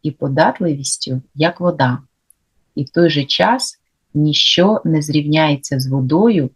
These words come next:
в силі, е, розчиняти тверде і жорстке.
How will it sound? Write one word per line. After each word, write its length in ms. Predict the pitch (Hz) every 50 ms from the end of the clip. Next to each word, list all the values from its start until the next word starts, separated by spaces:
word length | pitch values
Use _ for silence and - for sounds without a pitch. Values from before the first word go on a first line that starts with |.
| _ _ _ -
в 60 | -
силі, 420 | - - - 165 196 214 202 175
е, 1000 | 151 135 - _ _ _ _ _ _ _ _ _ _ _ _ - - 135 139 139 143
розчиняти 920 | 156 156 - - - 170 160 160 160 156 151 147 - - 143 139 135 135 - _ _ _ _ _ _ _ _ _ _ _ _ _ _
тверде 520 | 143 147 139 127 127 123 165 202 220 - - _
і 100 | - 160
жорстке. 680 | 156 147 151 147 - - - - - - - - 139